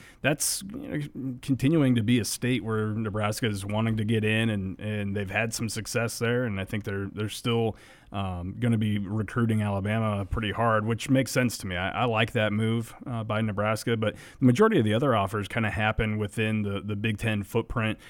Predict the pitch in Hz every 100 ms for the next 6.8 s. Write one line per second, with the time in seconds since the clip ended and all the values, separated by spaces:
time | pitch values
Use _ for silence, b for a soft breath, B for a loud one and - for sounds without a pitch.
0 | B - 107 104 104 107 104 120 139 135
1 | 120 - - 113 110 110 104 101 101 98
2 | 95 101 - 101 98 92 107 101 101 98
3 | 95 - 113 107 101 104 110 110 101 -
4 | 107 107 104 104 101 104 98 92 b b
5 | b - 90 87 - 120 131 101 101 95
6 | 95 95 - 117 - 123 117 -